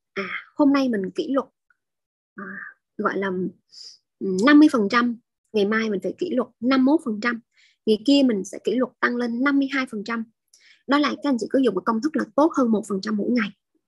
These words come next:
Nhưng mình phải có cái sự thay đổi, mình phải có cái sự kỷ luật hơn mỗi ngày. Chứ không phải là từ từ là kỷ luật, từ từ là tập luyện thì chúng ta cứ hẹn ngày mai thì là không phải nha. Mà là chúng ta phải có cái sự kỷ luật, à, phải, à,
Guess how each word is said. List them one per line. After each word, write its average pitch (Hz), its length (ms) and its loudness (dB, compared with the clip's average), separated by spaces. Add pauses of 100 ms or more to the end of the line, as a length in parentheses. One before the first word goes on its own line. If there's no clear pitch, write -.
(380)
Nhưng 277 200 8
mình 214 240 4
phải - 140 -6
có - 80 -4
cái 294 160 0
sự - 140 -2
thay 226 160 -2
đổi, 208 260 -2 (500)
mình 220 220 6
phải 208 100 -4
có 277 120 2
cái 311 140 4
sự - 100 -2 (100)
kỷ 262 220 2
luật 320 160 8 (140)
hơn 233 200 0
mỗi - 160 -2
ngày. 233 240 -4 (880)
Chứ 320 120 6
không 269 120 2
phải 240 160 -6
là 202 220 -6
từ 202 240 2
từ 202 220 0
là 185 120 -4
kỷ - 120 -8
luật, 247 180 -6 (320)
từ 208 200 2
từ 214 140 0
là 190 80 0
tập - 180 -10
luyện 196 200 0 (160)
thì 220 100 -4
chúng 226 120 -4
ta 254 120 -2
cứ 277 180 -8
hẹn 226 180 -8
ngày 202 100 -6
mai 208 260 -2
thì 190 100 -4
là 196 80 -4
không 196 180 -12
phải - 180 -6
nha. 254 120 -4 (320)
Mà 208 100 0
là 196 160 -2
chúng 247 160 -4
ta 254 100 -4 (120)
phải - 200 -4
có - 80 -8
cái 311 120 0
sự - 240 -4
kỷ - 160 -10
luật, 247 120 -4 (500)
à, 349 80 -8 (100)
phải, - 260 -2 (580)
à, 175 100 -10